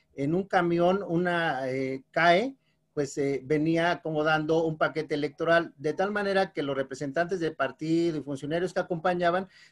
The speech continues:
ya no dejaron llegar el vehículo, el transporte, a la ju-, el Consejo Distrital, de tal manera que tuve que ir a una zona que se llama El Calvario para poder convencer a los representantes, a los funcionarios,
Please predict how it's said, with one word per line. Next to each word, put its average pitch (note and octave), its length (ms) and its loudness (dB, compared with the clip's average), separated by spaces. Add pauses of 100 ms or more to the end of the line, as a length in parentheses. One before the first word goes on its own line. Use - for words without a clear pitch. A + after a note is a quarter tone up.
(100)
ya F3 140 6
no F#3 120 4
dejaron F3 480 4
llegar D#3+ 480 2
el C#3+ 160 -2
vehículo, D#3+ 640 0
el C#3 180 -2
transporte, D#3+ 680 -2
a C#3 180 -2
la C3+ 140 0
ju-, D#3+ 180 -6
el C3 80 -4
Consejo D#3+ 380 -4
Distrital, E3+ 520 0 (320)
de D#3 120 -4
tal G3 160 4
manera G3 340 2
que F3+ 80 -2
tuve F3+ 360 2
que F3+ 120 4
ir F3+ 80 2
a D3+ 140 2
una E3+ 160 0
zona F3+ 180 -2
que E3 80 -6
se - 60 -18
llama E3 160 -2
El E3 80 -8
Calvario F3+ 680 4
para F3 380 4
poder D#3 260 -2
convencer D#3 600 -2
a C3+ 100 -2
los C3 160 -4
representantes, C#3+ 840 -2
a C#3+ 80 -2
los B2+ 100 -8
funcionarios, D#3+ 560 -6